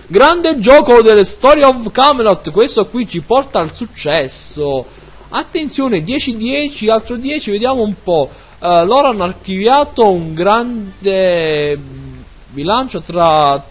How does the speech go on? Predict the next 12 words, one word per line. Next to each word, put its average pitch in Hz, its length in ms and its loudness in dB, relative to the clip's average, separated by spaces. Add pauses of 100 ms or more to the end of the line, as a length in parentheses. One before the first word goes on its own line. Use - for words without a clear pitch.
(100)
tecnologia 185 1040 -4
e 262 80 -4
design. 131 680 -6 (340)
Il 147 100 -8
loro 240 240 4
focus 233 640 -2
su 147 180 -12
Story 196 380 -2
Quest, 254 1160 -2
serve 165 560 -4
questo 175 360 -4
gioco, 269 560 0